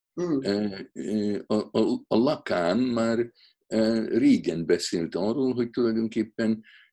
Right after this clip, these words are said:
Speaker 2: ö, vannak ilyen eldugott, titkos örömök, ö, ami, ami, ö, kívülről fájdalomnak tűnik,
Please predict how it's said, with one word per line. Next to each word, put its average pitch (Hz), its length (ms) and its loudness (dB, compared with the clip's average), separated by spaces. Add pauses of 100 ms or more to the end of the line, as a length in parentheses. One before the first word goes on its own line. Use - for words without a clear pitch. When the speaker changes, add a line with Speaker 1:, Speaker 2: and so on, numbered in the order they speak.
(120)
Speaker 2:
ö, 110 400 2
vannak 95 520 -2
ilyen 104 360 0
eldugott, 92 760 2 (140)
titkos - 840 -2
örömök, 85 640 0 (1000)
ö, 92 440 0 (280)
ami, 110 480 2
ami, 117 460 0 (120)
ö, 113 340 -2 (600)
kívülről 101 560 2
fájdalomnak 80 920 -2
tűnik, 85 640 -4